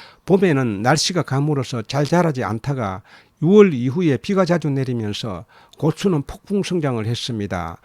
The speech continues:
탐스러운 고추가 많이 맺혔습니다. 익은 홍고추를 많이 딸 것에 기대에 부풀어 있었습니다.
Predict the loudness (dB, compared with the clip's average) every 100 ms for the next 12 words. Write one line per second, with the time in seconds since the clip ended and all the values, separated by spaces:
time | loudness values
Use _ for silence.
0 | -20 -20 -18 -4 -2 0 0 2 2 0
1 | -4 -4 -4 -4 -2 0 2 0 -2 -4
2 | -4 -4 -4 -6 -6 -10 -20 -20 _ -4
3 | 2 4 4 0 0 0 -2 -2 -4 -4
4 | -4 -4 -2 -2 -2 -4 -2 -2 -4 -8
5 | -4 0 0 -2 -8 -4 -2 -2 -4 -4
6 | -4 -4 -2 -4 -6